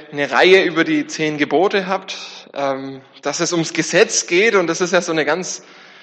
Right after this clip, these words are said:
spannende Frage. Welche Rolle spielt das Gesetz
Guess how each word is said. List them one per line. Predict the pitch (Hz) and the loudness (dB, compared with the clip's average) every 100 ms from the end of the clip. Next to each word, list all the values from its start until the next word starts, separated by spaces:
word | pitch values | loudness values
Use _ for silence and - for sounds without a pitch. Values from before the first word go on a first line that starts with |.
| - - - | -20 -20 -12
spannende | - - - 156 190 170 156 | -8 -2 0 4 4 4 0
Frage. | - 110 107 165 147 113 120 - - - - - - _ - | 0 2 6 6 4 -2 -4 -10 -20 -20 -20 -20 -20 _ 0
Welche | 151 185 226 208 185 175 170 160 - - | 6 6 4 2 4 6 4 2 -6 -16
Rolle | 120 131 170 196 190 190 180 | -8 -2 2 2 2 0 -2
spielt | - - 160 214 190 | -10 -10 -6 -2 -2
das | 160 - | -2 -4
Gesetz | 143 - 165 - - - - | -8 0 0 0 -2 -4 -6